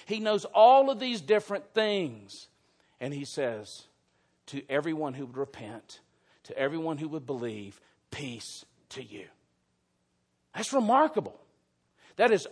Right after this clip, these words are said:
utterly remarkable when you recognize your greatest problem is not your financial situation or your health or your spouse. Your greatest problem is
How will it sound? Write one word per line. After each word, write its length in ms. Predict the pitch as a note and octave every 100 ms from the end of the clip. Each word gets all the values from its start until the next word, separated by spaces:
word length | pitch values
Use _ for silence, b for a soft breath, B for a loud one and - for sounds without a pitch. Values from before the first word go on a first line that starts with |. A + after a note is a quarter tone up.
| -
utterly 600 | B3+ C#4+ D4+ D#4 D4+ -
remarkable 680 | - C4+ C4 C#4+ C4+ F3+ F3
when 160 | F#3 G3+
you 180 | C4+ C4+
recognize 800 | C4+ C4+ B3+ E3+ E3 D#3+ F3 B B
your 240 | - B3 D4+
greatest 520 | G#3+ C4+ C#4 C4 -
problem 640 | - G3 D#3 C3+ F3 A3 B B
is 220 | E3+ F3
not 260 | F#3 A#3+ A3+
your 120 | A#3
financial 640 | - G3+ F3 G3 A3 G#3+
situation 800 | F3+ F3+ D#3+ E3 C#3 C#3 D#3 G#3 B B
or 140 | - E3
your 160 | D#3+
health 560 | C#3 G#3+ G#3+ D3+ D#3 - B -
or 100 | D#3+
your 200 | F#3 F3+
spouse. 640 | - - G#3 F#3+ C#3 D#3 B B
Your 160 | E3 F#3
greatest 640 | - F3 A#3 C#4 D4+ -
problem 640 | - C#4+ C#4 F3+ D#3+ F3+ F3 B
is 360 | - A#3 B3+ F3